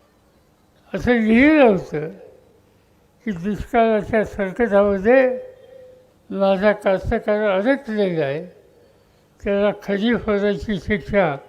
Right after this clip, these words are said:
ही देऊ नका. याऐवजी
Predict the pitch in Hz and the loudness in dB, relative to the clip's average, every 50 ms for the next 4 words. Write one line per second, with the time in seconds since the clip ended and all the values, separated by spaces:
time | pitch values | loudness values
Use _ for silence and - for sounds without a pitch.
0 | _ _ _ _ _ _ - - 220 202 175 165 196 226 254 262 254 226 202 160 | _ _ _ _ _ _ -14 -10 -8 -8 -6 -2 0 0 2 2 2 0 0 -2
1 | - - 165 139 135 151 185 - _ _ _ _ _ _ _ _ _ _ _ _ | -2 -4 -6 -4 -6 -6 -10 -16 _ _ _ _ _ _ _ _ _ _ _ _
2 | _ _ _ _ _ _ _ _ _ _ _ - 208 196 214 247 269 277 269 262 | _ _ _ _ _ _ _ _ _ _ _ -4 4 6 8 8 8 8 6 6
3 | 240 220 190 160 147 151 | 4 2 0 -2 -4 -6